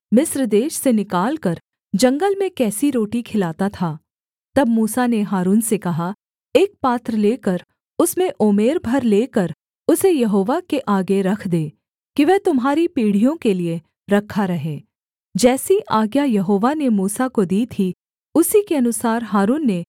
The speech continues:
उसको साक्षी के सन्दूक के आगे रख दिया, कि वह वहीं रखा रहे। इस्राएली जब तक बसे हुए देश में न पहुँचे, तब तक अर्थात् चालीस वर्ष तक मन्ना को खाते रहे। वे जब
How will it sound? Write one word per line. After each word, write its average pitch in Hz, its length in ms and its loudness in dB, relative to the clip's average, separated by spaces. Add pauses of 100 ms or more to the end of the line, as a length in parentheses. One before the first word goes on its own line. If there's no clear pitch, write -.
(200)
उसको 349 320 2
साक्षी 294 500 -2
के 349 180 -2
सन्दूक 226 440 0 (100)
के 247 120 0
आगे 190 500 -2 (360)
रख 208 260 0
दिया, 160 380 -2 (460)
कि 302 100 4
वह 339 180 0
वहीं 226 400 0
रखा 226 360 -2
रहे। 165 400 -2 (600)
इस्राएली 247 460 0
जब 247 280 0
तक 320 200 0
बसे 196 280 0
हुए 285 240 0
देश 202 400 -2
में 180 180 0 (320)
न 208 180 2
पहुँचे, 196 600 -2 (420)
तब 180 240 0
तक 185 160 0 (320)
अर्थात् 196 460 -2 (340)
चालीस 294 500 2
वर्ष 220 320 -2
तक 170 180 0 (420)
मन्ना 226 380 4
को 285 180 -2
खाते 214 380 -2
रहे। 160 360 -4 (440)
वे 233 100 6
जब 262 240 0